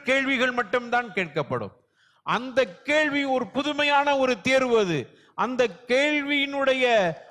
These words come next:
அனைத்தும் நமக்கு சொல்லப்பட்டிருக்கிறது, விடையும்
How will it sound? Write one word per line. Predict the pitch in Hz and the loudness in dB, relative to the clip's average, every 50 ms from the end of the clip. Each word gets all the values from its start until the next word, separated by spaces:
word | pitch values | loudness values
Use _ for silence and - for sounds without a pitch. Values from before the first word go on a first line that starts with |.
| - - 143 170 | -4 -2 0 0
அனைத்தும் | 202 240 269 277 302 - - 311 311 294 285 | 2 2 0 0 0 0 0 0 0 2 2
நமக்கு | 269 262 254 254 247 220 - | 2 2 0 -2 -4 -4 -2
சொல்லப்பட்டிருக்கிறது, | - 240 254 277 285 277 - 254 202 185 220 202 185 151 - 156 143 120 107 - _ _ _ _ _ _ _ - | -2 -2 0 0 0 0 0 -2 -2 -2 -2 -2 -2 -2 -4 -4 -4 -4 -8 -10 _ _ _ _ _ _ _ -16
விடையும் | 143 151 170 196 220 214 269 285 294 302 294 | -6 0 2 2 4 4 4 2 2 0 -2